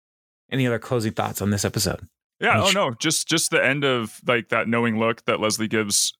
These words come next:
Speaker 2: you know, Ron as they're leaving. Like, she's seeing everybody doing their thing,
Speaker 1: Mm-hmm.
Speaker 2: and, and then she's on the phone, you know, moving forward.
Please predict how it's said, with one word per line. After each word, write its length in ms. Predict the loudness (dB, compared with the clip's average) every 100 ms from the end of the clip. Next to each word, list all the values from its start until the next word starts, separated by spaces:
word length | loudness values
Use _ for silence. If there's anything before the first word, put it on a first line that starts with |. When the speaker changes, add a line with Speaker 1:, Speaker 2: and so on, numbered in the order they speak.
| _
Speaker 2:
you 140 | -2
know, 120 | 0 0
Ron 480 | 0 0 0 -2 -4
as 240 | -2 -2 0
they're 140 | -2
leaving. 380 | 0 0 0 -2
Like, 140 | -4 -4
she's 180 | -2 -2
seeing 200 | 0 0
everybody 360 | 0 -2 -2 -2
doing 240 | 0 0
their 140 | 0 -2
thing, 420 | -2 0 0 -2 -6 _ _ _
Speaker 1:
Mm-hmm. 100 | -2
Speaker 2:
and, 380 | 2 2 0 -2
and 200 | -4 -2 -2
then 60 |
she's 200 | -4 -4
on 140 | -4 -4
the 80 |
phone, 420 | -4 -2 0 -2 -4 _ _ -8
you 60 |
know, 180 | -6 -4
moving 220 | -4 -4 -4
forward. 400 | -4 -4 -6